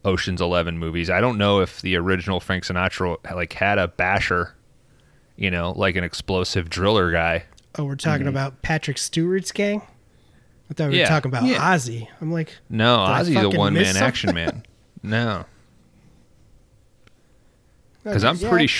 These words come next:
Speaker 1: sure,
Speaker 2: it.
Speaker 1: pretty sure Ollie in this movie, the, the main drill guy, he had to have inspired fucking Don Cheadle's character, right? In Ocean's Eleven.
Speaker 3: Sure. <laughs> Why, why not?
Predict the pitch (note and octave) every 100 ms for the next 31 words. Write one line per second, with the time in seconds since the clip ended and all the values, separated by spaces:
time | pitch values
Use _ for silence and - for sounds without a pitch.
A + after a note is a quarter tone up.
0 | C#3+ C3 A2+ - - _ _ _ _ _
1 | _ - F#3+ - D3+ - G#2+ B2 B2 F2+
2 | F2 F2+ - F#2 F2+ F2+ F2 E2+ - F#2+
3 | E2+ - - F#2 G2 G#2 F2+ F2+ G#2 A2
4 | E2+ D#2+ D#2 G2 G#2 G2 G#2 G2 F2+ E2+
5 | - _ - G2 F2 E2 - F2 E2+ -
6 | - _ - F2+ F2 E2+ E2+ F2 E2+ -
7 | F#2+ E2+ - F2 E2 - E2+ F#2+ - F#2
8 | G2 - - - - - D4+ C4 - -
9 | - - F#2 F2+ - E2+ F2 F#2 F#2 D#2+
10 | - _ _ - - _ _ _ _ -
11 | - G2 G2+ - - - - _ _ _
12 | _ _ _ _ - C3+ - - - -
13 | - C3 - C#3 G#2+ F#2+ -